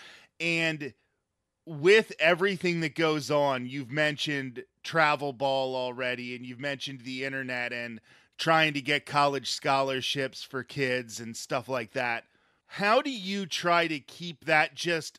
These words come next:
love of the game when there are so many other things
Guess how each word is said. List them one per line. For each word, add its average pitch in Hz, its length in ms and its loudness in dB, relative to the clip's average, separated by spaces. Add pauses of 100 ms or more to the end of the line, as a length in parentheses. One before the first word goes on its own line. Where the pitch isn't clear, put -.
(160)
love 156 600 2
of 135 280 -6
the 139 100 -6
game 135 760 -6 (400)
when 165 240 -2
there 156 160 2
are 147 40 -2
so 190 380 2
many 208 400 0
other 160 380 0
things 151 640 -6